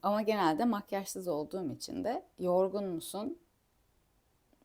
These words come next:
gibi bir şey duymuyorum ya da "Hasta mısın?" gibi bir şey duymuyorum. Bir dönem düzenli makyaj yaptığım zaman bunu duymaya başlamıştım makyaj yapmadığım zaman. Halbuki o sabah kalkıp aynada kendime bakıp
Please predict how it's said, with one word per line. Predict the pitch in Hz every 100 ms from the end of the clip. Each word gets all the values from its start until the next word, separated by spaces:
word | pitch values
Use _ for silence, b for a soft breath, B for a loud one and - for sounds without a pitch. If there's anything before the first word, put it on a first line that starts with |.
| _ -
gibi | 185 170 156
bir |
şey | - 208 247
duymuyorum | 262 226 165 131 117 135
ya | 156
da |
"Hasta | - 180 - - 175
mısın?" | 160 - 165
gibi | 156 143
bir | 156
şey | - 330 240
duymuyorum. | 220 185 139 123 131 185
Bir | 240
dönem | 247 208 233 359 196
düzenli | 185 202 196 233
makyaj | 226 190 - 214 214
yaptığım | 175 - - 180 190
zaman | 175 151 254 - -
bunu | 185 202 185
duymaya | 175 180 208
başlamıştım | 160 - - 147 151 - 131
makyaj | 127 127 - 127 131
yapmadığım | - 131 - -
zaman. | - 233 269 -
Halbuki | 226 285 - - -
o | 262
sabah | - 240 240 -
kalkıp | 226 220 - -
aynada | 233 247 247 247
kendime | 254 247 269 277 240
bakıp | 240 -